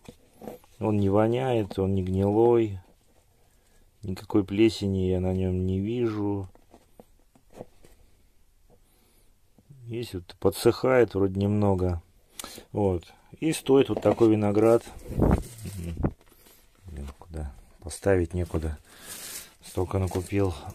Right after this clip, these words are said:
еды дешевой. Отличный виноград, я считаю, на пятерочку.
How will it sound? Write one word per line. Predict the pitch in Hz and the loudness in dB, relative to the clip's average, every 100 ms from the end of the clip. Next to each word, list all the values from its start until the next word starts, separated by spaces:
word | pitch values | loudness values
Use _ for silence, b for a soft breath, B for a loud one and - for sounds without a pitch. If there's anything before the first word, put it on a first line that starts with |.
| - | -12
еды | - 98 98 101 104 87 - - - - | -4 0 2 4 4 0 -10 -20 -14 -6
дешевой. | 98 101 - 98 90 82 - - - - - - - - - - B B B B _ _ - _ _ _ _ _ - - | -2 -2 2 2 2 0 -8 -18 -20 -18 -16 -16 -18 -20 -20 -20 B B B B _ _ -20 _ _ _ _ _ -14 -8
Отличный | 107 143 117 92 90 | -2 0 0 0 2
виноград, | 95 98 117 123 | 2 6 6 6
я | 92 | 2
считаю, | - - 90 | -4 -2 -2
на | 85 | -2
пятерочку. | 82 - 113 107 - - 90 | -4 2 4 2 -2 -4 -4